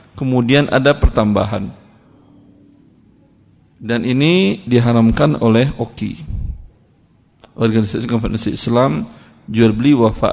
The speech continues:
tadi. Namun sayangnya, akad ini ada dalam skema akad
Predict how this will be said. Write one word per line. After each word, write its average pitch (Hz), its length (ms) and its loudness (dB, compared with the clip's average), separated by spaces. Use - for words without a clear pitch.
tadi. - 480 -10
Namun 127 320 2
sayangnya, 117 880 4
akad 127 480 0
ini 139 400 2
ada 123 560 2
dalam 123 480 0
skema 127 720 0
akad 110 480 -2